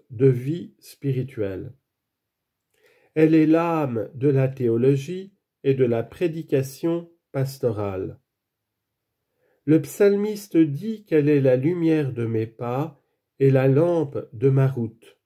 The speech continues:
Psaume cent dix-huit, cent dix-neuf, verset cent cinq.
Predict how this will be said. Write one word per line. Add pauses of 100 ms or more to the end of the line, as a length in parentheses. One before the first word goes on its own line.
(1120)
Psaume
cent
dix-huit, (120)
cent
dix-neuf,
verset
cent
cinq.